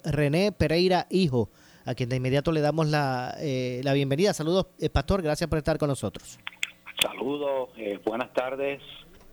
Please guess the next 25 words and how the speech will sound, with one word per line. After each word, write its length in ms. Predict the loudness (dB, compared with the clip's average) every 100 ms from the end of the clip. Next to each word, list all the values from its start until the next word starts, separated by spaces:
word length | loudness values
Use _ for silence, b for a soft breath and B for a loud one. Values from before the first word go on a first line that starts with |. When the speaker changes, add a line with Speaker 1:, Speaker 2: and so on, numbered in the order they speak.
| -2
Speaker 2:
Moura, 320 | -2 -2 -4
buenas 340 | -4 -6 -4
tardes 280 | -4 -2 -2
a 40 |
todos 220 | 0 0 0
los 80 |
que 80 | -2
nos 80 | -4
están 220 | -4 -4
escuchando, 580 | -4 -2 -2 -2 -6 -6
Dios 180 | -2 0
los 140 | 0
bendiga 540 | 0 0 0 0 -4 -6
y 520 | -18 -20 -20 -2 0
Speaker 1:
Gracias. 80 | 0
Speaker 2:
buen 160 | -2
provecho 440 | -2 -2 -4 -4 -6
a 40 |
los 120 | -4
que 100 | -8
están 480 | -2 -2 -2 -8 -10 -4
cenando 460 | -2 -2 -4 -4
en 80 | -4
este 200 | -4 -4
momento. 500 | -4 -6 -8 -6 -8